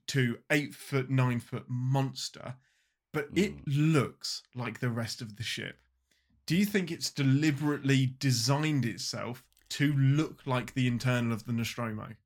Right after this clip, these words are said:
Speaker 1: It adapted on the spot.
Speaker 2: I'm not saying no, because that's really interesting. That's re-, I've never considered that before. So I always took it to be, so going back to the, the biomechanoid
Speaker 1: Yeah.
Speaker 2: thing of, like, that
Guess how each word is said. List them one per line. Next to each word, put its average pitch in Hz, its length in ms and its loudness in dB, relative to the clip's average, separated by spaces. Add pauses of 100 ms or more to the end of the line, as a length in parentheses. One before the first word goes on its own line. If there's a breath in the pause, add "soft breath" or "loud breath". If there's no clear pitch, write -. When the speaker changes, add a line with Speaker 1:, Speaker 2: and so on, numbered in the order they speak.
Speaker 1:
It 135 160 -4
adapted 143 580 2
on 139 140 4
the 131 80 2
spot. 110 340 -4 (100)
Speaker 2:
I'm 127 160 6
not 151 240 6
saying 151 400 6
no, 123 440 2
because 123 260 0
that's 117 160 0
really 123 540 4
interesting. 101 380 -2 (220)
That's 104 160 0
re-, 113 240 2
I've 110 180 2
never 113 240 4
considered 110 400 0
that 92 160 -2
before. 95 380 -4 (160)
So 98 640 0
I 120 120 8
always 147 280 8
took - 380 2
it 143 160 0
to - 140 -4
be, 110 240 0
so 120 220 0
going 123 200 4
back 135 160 2
to 127 60 -6
the, 110 60 -8
the 113 140 -2
biomechanoid 107 880 4
Speaker 1:
Yeah. 131 240 0 (520)
Speaker 2:
thing 101 280 -2
of, 95 260 -2
like, 95 200 0 (280 loud breath)
that 104 220 2